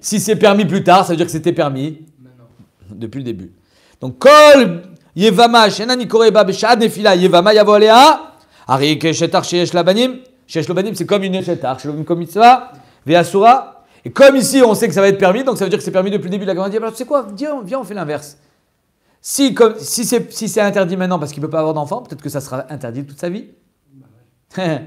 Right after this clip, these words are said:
Speaker 1: <laughs> Qui a dit que c'est permis, Bichlal ? Toi, tu me dis, non, c'est pas shoot que c'est permis, parce que ça va être permis. Alors, tu sais quoi ? Il y a que ça va pas être permis, parce que c'est interdit maintenant.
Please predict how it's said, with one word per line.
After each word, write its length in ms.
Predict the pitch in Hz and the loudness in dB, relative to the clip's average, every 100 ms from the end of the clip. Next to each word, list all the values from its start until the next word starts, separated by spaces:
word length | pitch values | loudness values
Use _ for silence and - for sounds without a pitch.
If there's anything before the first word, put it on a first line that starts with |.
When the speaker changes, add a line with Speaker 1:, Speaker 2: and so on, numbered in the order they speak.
| - | -18
Speaker 1:
<laughs> 80 | _ _ _ | _ _ _
Qui 100 | 240 | 4
a 80 | 240 | 4
dit 80 | 233 | 4
que 60 | |
c'est 120 | 254 | 2
permis, 240 | 208 247 269 | 4 4 4
Bichlal ? 400 | - 135 120 - _ _ _ - | 0 0 -4 -6 _ _ _ -2
Toi, 120 | 247 | 0
tu 100 | 240 | 0
me 60 | |
dis, 180 | 240 262 | 0 0
non, 540 | 240 277 285 262 - - - _ | 2 4 6 6 2 -10 -20 _
c'est 160 | 262 | -2
pas 140 | - 269 | 2 4
shoot 220 | 330 330 | 4 2
que 80 | 302 | 0
c'est 140 | 277 | 2
permis, 320 | 277 277 311 | 4 4 4
parce 180 | 233 220 | 2 0
que 80 | 240 | 2
ça 140 | 240 | 2
va 80 | 233 | 4
être 120 | 254 | 4
permis. 520 | 254 233 220 160 - - _ _ _ _ _ _ 107 | 4 2 0 -4 -8 -20 _ _ _ _ _ _ -20
Alors, 100 | 104 | -14
tu 60 | |
sais 80 | 156 | -4
quoi ? 440 | 214 233 180 _ - | -2 -2 -4 _ -14
Il 60 | |
y 20 | 123 | -8
a 140 | 147 | -8
que 100 | 123 | -6
ça 120 | 139 | -6
va 80 | 135 | -6
pas 120 | 240 | -6
être 100 | 226 | -10
permis, 280 | 120 117 180 _ _ | -10 -14 -16 _ _
parce 120 | 127 117 | -16 -14
que 60 | |
c'est 100 | 117 | -14
interdit 280 | 117 117 113 | -10 -10 -10
maintenant. 200 | 113 | -12